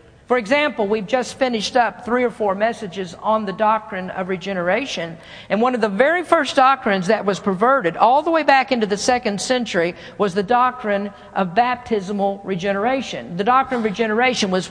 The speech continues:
was perverted into baptismal regeneration.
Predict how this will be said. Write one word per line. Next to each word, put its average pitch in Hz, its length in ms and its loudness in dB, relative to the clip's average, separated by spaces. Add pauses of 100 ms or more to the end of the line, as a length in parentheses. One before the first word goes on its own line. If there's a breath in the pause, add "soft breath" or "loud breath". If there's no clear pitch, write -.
was 196 180 0
perverted 202 600 0
into 196 200 0
baptismal 185 960 0 (260 loud breath)
regeneration. 160 920 -6